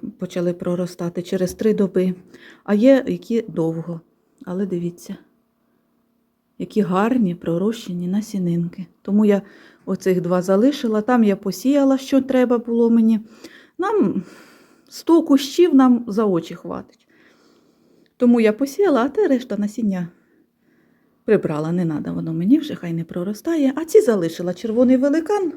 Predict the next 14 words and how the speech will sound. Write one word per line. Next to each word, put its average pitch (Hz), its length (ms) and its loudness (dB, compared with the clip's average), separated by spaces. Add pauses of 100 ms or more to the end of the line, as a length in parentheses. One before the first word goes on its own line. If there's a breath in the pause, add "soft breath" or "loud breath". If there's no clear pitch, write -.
(100)
дуже 175 320 -2
довго, 170 340 -4
це 175 120 -4
ж 196 100 -10
ротунда 277 420 2
червона. 170 500 -2 (500 loud breath)
Довгенько 175 500 0
вона 170 240 -2
чогось 175 440 -6 (600 soft breath)
думала. 277 460 4 (400 loud breath)
І 480 140 -6
ось - 100 -10
великан 226 500 2
червоний. 175 640 -4